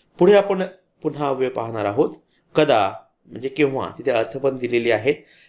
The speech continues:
कुतः, मा म्हणजे नको, यत म्हणजे किम, श्वः, बहिः, ह्यः, कदापि, किमर्थम, यत्र कुत्र, अत्र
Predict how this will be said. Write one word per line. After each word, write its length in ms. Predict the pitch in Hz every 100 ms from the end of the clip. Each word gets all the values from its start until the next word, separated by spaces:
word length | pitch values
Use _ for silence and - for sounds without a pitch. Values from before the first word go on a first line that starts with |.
| _ _
कुतः, 540 | 160 156 170 131 110 107 _ _ _ -
मा 380 | 139 156 131 107
म्हणजे 340 | - 117 117
नको, 540 | 131 135 113 101 104 _ _ _ -
यत 240 | 135 160 - - _ _ _
म्हणजे 160 | 110 123
किम, 260 | 151 117 101 - _ _ _ _ _ -
श्वः, 380 | 165 151 139 104 - _ _ _ _ _ _
बहिः, 520 | 135 135 170 135 113 110 _ _ _ _
ह्यः, 560 | _ - 165 147 113 95 - _ _ _ _ _ _ -
कदापि, 680 | 131 151 151 - 98 - _ _ _ _ -
किमर्थम, 640 | 139 151 156 156 127 98 104 _ _ _ _ _ _ -
यत्र 460 | 123 139 - 185
कुत्र, 520 | 185 156 127 104 98 - _ _ _ _ _ -
अत्र 520 | 135 - 175 131